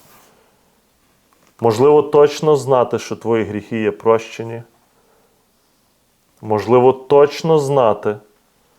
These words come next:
що ти не йдеш в місце вічного засудження і Бог не вкине твою душу в гієну огненну. Можливо точно знати, що ти йдеш в Боже Царство,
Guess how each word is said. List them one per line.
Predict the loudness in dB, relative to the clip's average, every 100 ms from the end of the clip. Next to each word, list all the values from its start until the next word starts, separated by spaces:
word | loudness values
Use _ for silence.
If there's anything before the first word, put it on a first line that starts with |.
| _ _
що | -16
ти | -2 0
не | 2
йдеш | 4 2 2
в | -4
місце | -2 -2 0 -2
вічного | 0 -4 -2 0 2
засудження | 2 -2 -2 -2 -2 -4 -4 -4
і |
Бог | -2 -2 -2 -2
не | -8
вкине | -6 -6 -4 -4
твою | -6 -2 0 0
душу | -2 -8 -8 -12 -14 _ _ _ _ _ _ _
в | -14 -10
гієну | -8 -8 -10
огненну. | -12 -12 -16 -20 -20 _ _ _ _ _ _ _ _ _ _ _ _
Можливо | -2 -2 2 2 2
точно | 2 2 2 0 -2 -2
знати, | 0 -2 -2 -4
що | -8
ти | -6 -2
йдеш | 0 0 0 -2
в | -10
Боже | -2 2 2 0 -6
Царство, | -6 -2 -2 -2 -8 -16 -16 -16